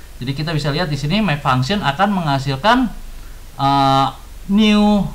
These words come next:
new array istilahnya ya. Jadi array yang lamanya isi satu, dua, tiga, array resultnya berisi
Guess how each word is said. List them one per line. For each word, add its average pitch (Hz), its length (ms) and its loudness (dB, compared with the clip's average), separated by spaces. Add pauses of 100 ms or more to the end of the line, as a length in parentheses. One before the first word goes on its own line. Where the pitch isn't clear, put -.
(220)
new 190 240 2
array 185 580 0
istilahnya 127 460 -2
ya. 156 140 0 (120)
Jadi 127 320 -6 (380)
array 143 260 0
yang 139 160 0
lamanya 139 400 2
isi 135 240 -4
satu, 135 320 -4
dua, 127 160 0
tiga, 135 460 0 (420)
array 156 240 2
resultnya 156 640 2
berisi 180 560 -2